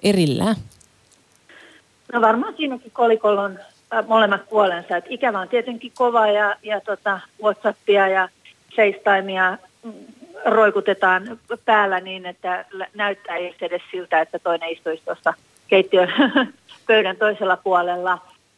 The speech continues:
Speaker 2: Ö, mutta hyvin on mennyt toistaiseksi, että, ö, tietenkin ikävä on, ö, on hurja ja sitä yrittää sitten, ö, lieventää. Mä lähettelen hänelle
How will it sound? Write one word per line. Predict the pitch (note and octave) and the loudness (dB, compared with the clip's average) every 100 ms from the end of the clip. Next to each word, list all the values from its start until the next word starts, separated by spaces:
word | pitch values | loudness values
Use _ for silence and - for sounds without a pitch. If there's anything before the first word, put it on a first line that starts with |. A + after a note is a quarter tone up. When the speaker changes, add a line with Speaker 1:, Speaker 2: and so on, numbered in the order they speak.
| - | -8
Speaker 2:
Ö, | G3 F#3 F#3 F#3 - G#3+ | -4 -2 -2 -2 -6 -12
mutta | G#3+ A#3+ | -8 -4
hyvin | A#3 C4 G4+ F#4+ | -4 -4 -8 -8
on | C4 | -10
mennyt | A3 G#3 G3+ | -8 -8 -6
toistaiseksi, | - F#3 F3+ F#3 F3+ F#3+ F3+ F3 | -4 -4 -4 -6 -2 -4 -2 -4
että, | F3 - F3+ F3 | -4 -2 0 0
ö, | F#3 F#3 - | 0 -4 -2
tietenkin | A3 A3 C4 - A#3+ A#3+ | 0 0 -4 -4 -4 -4
ikävä | B3+ - B3 A#3 | -6 -2 2 2
on, | A3+ A3 A#3 _ A#3+ | 2 -2 -10 _ -4
ö, | A#3+ | -2
on | - A#3+ A3+ | 2 2 2
hurja | A#3 A3 G3 | 2 4 4
ja | F#3+ F#3 | 2 0
sitä | G3 G#3 F#3 - - - _ | -2 0 0 -2 -20 -20 _
yrittää | G#3 G3+ G3+ F#3+ F3+ | 0 0 4 2 2
sitten, | F#3+ - F3 E3+ _ _ _ G#3+ | -2 0 -2 -2 _ _ _ 0
ö, | G#3 G3+ | 2 2
lieventää. | A3 A3+ G3+ G3 G3+ F#3+ | 4 4 2 -2 -2 -2
Mä | F#3 | -2
lähettelen | D#3+ F3 - C4 | -4 -6 -6 -6
hänelle | A3+ A3+ G#3+ | -4 -4 -4